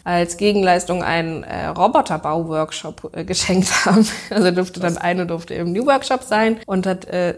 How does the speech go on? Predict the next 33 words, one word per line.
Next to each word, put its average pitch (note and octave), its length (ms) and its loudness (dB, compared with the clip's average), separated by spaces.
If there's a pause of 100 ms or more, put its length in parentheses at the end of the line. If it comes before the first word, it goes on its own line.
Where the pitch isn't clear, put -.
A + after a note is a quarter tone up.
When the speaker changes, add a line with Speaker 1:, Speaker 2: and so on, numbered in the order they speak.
(120)
Speaker 1:
hat F#3 160 0
das F#3 140 0
hier G3 100 2
den F3+ 120 2
Tag A#3 300 0 (380)
kostenlos G#3+ 480 2
mitgemacht F3+ 420 0
und F3 160 -2
wir F3 160 0
kriegen E3 300 -4
jetzt D#3 240 -2
demnächst D3+ 340 -4
einen C#3+ 180 -6
Roboterbau-Workshop D3+ 1040 0
von E3 160 -8
denen. D#3+ 180 -6
Das F3 120 -10
ist A#3 60 -10
Speaker 2:
Krass. - 120 -12
Speaker 1:
ziemlich - 320 -6
cool. C#4+ 180 2 (140)
Ansonsten F3+ 400 2
kostet F3 320 -2
der D#3+ 80 -2
halt D#3 160 -2
irgendwie, E3 180 -4
ich - 80 -10
weiß D#3+ 160 -6
gar - 120 -8
nicht, E3+ 120 -10
was - 100 -12
der - 120 -12
kostet. - 400 -14